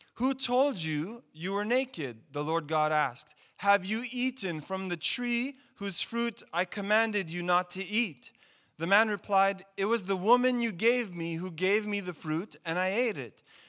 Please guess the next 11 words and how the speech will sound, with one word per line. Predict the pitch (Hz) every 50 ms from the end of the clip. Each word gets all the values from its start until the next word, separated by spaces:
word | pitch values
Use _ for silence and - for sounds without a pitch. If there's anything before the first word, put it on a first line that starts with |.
| - _ -
Then | 151 180 214 233
the | 226 220
Lord | 208 208 233 262 262 214 185
God | 214 208 208 214 -
asked | - 175 185 202 - - -
the | 180 190
woman, | 196 240 262 233 185 156 156 175 190 196 _ _ _ _ _ _ -
"What | - 175 220 240
have | 240 202
you | 208 220 226
done?" | 190 247 262 254 196 151 127